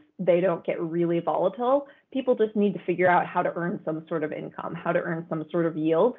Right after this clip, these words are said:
And U S credit is one of the largest asset classes. It's much more liquid. And if we are truly in kind of a recovery cycle in terms of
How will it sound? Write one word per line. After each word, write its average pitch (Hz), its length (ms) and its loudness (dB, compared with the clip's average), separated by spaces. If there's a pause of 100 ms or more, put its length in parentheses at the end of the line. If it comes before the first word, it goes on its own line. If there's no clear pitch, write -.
(420)
And 180 340 4
U 190 100 8
S 185 200 2
credit 185 420 4
is 165 280 0 (100)
one 165 160 -4
of 160 120 -4
the 151 80 -2
largest 180 480 0 (520)
asset 214 320 0
classes. 196 560 0 (180)
It's 170 260 -4
much 170 300 -4
more 160 160 0
liquid. 202 580 4 (360)
And 185 120 4
if 185 140 2
we 196 140 4
are 175 400 4
truly 196 340 2
in 170 140 -2
kind 175 200 -4
of 165 60 -2
a 160 80 -4
recovery 165 640 0
cycle 185 440 2
in 175 140 0
terms 160 320 -6
of 156 200 -2